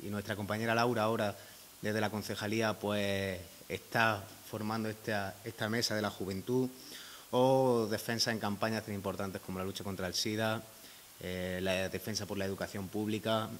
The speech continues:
y, y, y temas que, que para los socialistas, pues, siempre han sido clave y muy importantes. Eh, a lo largo de estos ocho años también hemos conseguido que las juventudes socialistas de Linares,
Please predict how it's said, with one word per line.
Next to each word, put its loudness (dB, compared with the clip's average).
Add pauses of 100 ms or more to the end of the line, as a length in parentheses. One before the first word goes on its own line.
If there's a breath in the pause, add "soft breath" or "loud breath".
(160)
y, -4
y, -4
y -6
temas 0
que, -2
que -4
para 0
los 0
socialistas, 0 (480 loud breath)
pues, -2
siempre 0
han 0
sido 0 (240)
clave 6
y 2
muy 0
importantes. -2 (1800 loud breath)
Eh, 6
a 8
lo 8
largo 10
de 12
estos 6
ocho 8
años 6
también 2
hemos 2
conseguido 2
que 2
las 2
juventudes 0
socialistas 0
de 0
Linares, 0